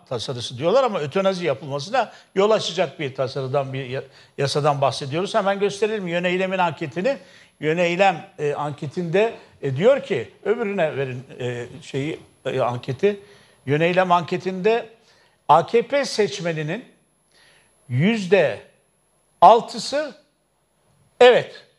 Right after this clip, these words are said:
bu yasa böyle geçmelidir." diyor. Yüzde doksan dördü "Hayır."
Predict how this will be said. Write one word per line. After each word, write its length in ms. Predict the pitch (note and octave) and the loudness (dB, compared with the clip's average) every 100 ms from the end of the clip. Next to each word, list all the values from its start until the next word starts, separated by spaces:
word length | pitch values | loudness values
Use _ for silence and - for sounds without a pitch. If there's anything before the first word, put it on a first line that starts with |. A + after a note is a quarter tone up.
| _ | _
bu 100 | G#3 | 0
yasa 340 | A3 G3+ A#3 G#3 | 2 2 0 0
böyle 240 | G#3 G#3 | 0 -2
geçmelidir." 680 | F#3 - F3 D#3 C3+ B2 G#2+ | -4 -6 -8 -8 -8 -10 -10
diyor. 160 | A2 F#2 _ _ _ _ _ _ _ _ _ _ C#3+ | -12 -14 _ _ _ _ _ _ _ _ _ _ 0
Yüzde 380 | F3 E3 C#4+ | 2 2 4
doksan 400 | B3+ - B3 A3+ | 4 4 2 4
dördü 220 | A3+ A#3 C4+ | 2 2 2
"Hayır." 340 | A#3 C4 | 2 0